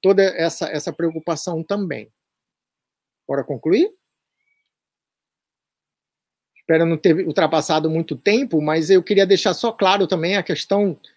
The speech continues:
da criação em cativeiro, enfatizar que a criação de cativeiro tem a sua importância, sim, pra poder a gente captar, não só servir como um banco genético de espécies ameaçadas, mas também pra gente poder desenvolver pesquisas de qualidade no manejo desses animais também,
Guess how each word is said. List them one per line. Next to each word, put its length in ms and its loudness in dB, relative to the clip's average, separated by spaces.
da 240 2
criação 440 4
em 60 2
cativeiro, 840 4
enfatizar 640 -2
que 60 -4
a 40 -2
criação 380 -4
de 80 -14
cativeiro 420 -2
tem 180 2
a 60 0
sua 200 0
importância, 600 -4
sim, 400 -2
pra 100 0
poder 320 4
a 100 6
gente 300 0
captar, 600 -2
não 160 -2
só 260 2
servir 300 0
como 180 0
um 60 -2
banco 240 0
genético 420 -2
de 80 -4
espécies 380 -2
ameaçadas, 640 -4
mas 160 -6
também 240 -2
pra 100 0
gente 160 -2
poder 220 4
desenvolver 520 0
pesquisas 520 -4
de 80 -10
qualidade 480 0
no 100 0
manejo 720 4
desses 360 -4
animais 440 -4
também, 460 -4